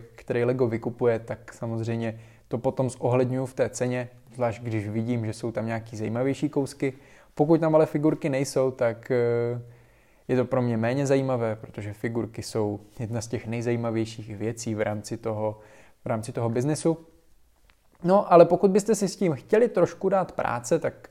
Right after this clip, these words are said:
se vlastně ty figurky dají vytahat. Bavme se o tom, že běžný kostky prodáte za nějaký třeba tři, čtyři stovky za kilo, no a na těch figurkách už jste schopni participovat, rozprodat je,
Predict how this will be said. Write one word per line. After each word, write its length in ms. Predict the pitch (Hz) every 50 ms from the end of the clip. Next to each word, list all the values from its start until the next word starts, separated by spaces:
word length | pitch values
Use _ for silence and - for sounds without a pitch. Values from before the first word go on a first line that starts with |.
| - - - -
se 140 | - - 139
vlastně 280 | 135 135 - - - 139
ty 120 | - 139
figurky 520 | - - 135 131 135 143 143 - - 147 123
dají 340 | 107 - 135 127 139 131
vytahat. 600 | 104 - - - 139 131 131 139 143 139 - - - - - - - - - _ _
Bavme 240 | 117 113 - 123 110
se 140 | - -
o 60 | 120 113
tom, 220 | 117 127 120 117
že 300 | 110 120 110 107 110 110 - -
běžný 380 | 117 113 127 123 117 127 127 123
kostky 380 | - 131 120 - - - 123
prodáte 500 | 98 - - 113 113 113 113 113 117 120
za 100 | 113 117
nějaký 260 | 113 110 110 113 -
třeba 240 | 110 - - 120 110
tři, 320 | - - - - - 120 113
čtyři 340 | - - - 127 113 120
stovky 400 | 110 - - 139 123 - - 139
za 140 | 107 110 107
kilo, 360 | - - 131 127 127 127 127 - - - - - - - -
no 80 | 143 151
a 80 | 160 151
na 80 | 143
těch 160 | - 147 -
figurkách 600 | - - 117 110 123 123 120 - 127 120 120 -
už 80 | 131 -
jste 160 | - - 135
schopni 360 | - - - 113 - 117 113
participovat, 880 | 107 - 104 104 - 123 113 - - 117 - 120 110 110 110 110 110 - - - - - - - - -
rozprodat 640 | - 123 120 - - 131 120 117 117 117 110 113 117
je, 320 | 113 110 110 107 107 107